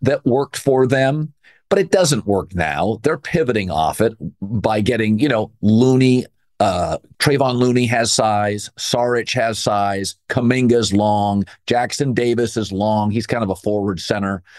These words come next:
six nine, six nine and a half. So they're just, they're not, they just more formidable in the front court than before. So small ball worked because really the Warriors had unique players, a wing in Draymond who can defend bigs,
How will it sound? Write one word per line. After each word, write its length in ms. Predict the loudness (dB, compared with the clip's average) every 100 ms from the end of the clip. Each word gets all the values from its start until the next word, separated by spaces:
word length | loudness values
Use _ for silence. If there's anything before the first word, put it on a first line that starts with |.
| -14
six 280 | -8 -6 -4
nine, 320 | -4 -2 -4
six 260 | -4 -6 -4
nine 180 | -2
and 120 | -2 0
a 20 |
half. 420 | -2 -2 -4 -8 _ -20 -20 -18 -4
So 140 | -2
they're 100 | 0
just, 320 | -2 -4 -4
they're 120 | -4
not, 300 | -2 -2 -4 -6
they 260 | -2 0 -2 -2
just 200 | -6 -2
more 200 | -2 -2
formidable 640 | 0 0 2 2 2 2
in 60 | 0
the 80 | -4
front 340 | -4 -4 -2
court 260 | -2 -2 -2
than 160 | -2 -2
before. 480 | -2 -2 -4 -6 _ -20 -20 -20 -2
So 200 | 0 0
small 380 | 0 0 2
ball 340 | 2 2 2 0
worked 640 | 0 2 2 0 -4 -10 _ _ _ _ -2
because 460 | -2 0 0 0 2
really 680 | 2 4 4 6 4 2 -4 _ _ 0
the 100 | 2
Warriors 560 | 4 4 4 2 0
had 340 | 2 2 2 -2 0
unique 720 | 4 6 6 6 4 2 -2
players, 560 | 0 2 0 -2 -8 -2
a 100 | 2
wing 300 | 4 4 2
in 180 | 2 2
Draymond 560 | 2 2 2 2 0
who 80 | 0
can 160 | 2 2
defend 440 | 2 2 2 2
bigs, 440 | 0 0 -4 -14